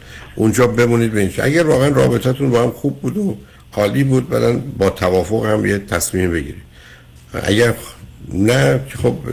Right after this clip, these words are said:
جدا می‌شید، ولی اینکه شما اینجا باشید، ایشون شش ماه دفعه بیاد، حتماً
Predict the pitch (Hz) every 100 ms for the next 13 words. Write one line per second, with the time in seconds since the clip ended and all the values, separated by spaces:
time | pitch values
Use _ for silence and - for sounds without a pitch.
0 | - 98 107 131 110 - 78 117 135 67
1 | - - - - - 107 98 95 - 101
2 | 127 117 98 92 78 - 73 - - -
3 | - - - - 120 - 95 98 87 87
4 | - 90 80 107 131 - - - - 101
5 | - - 110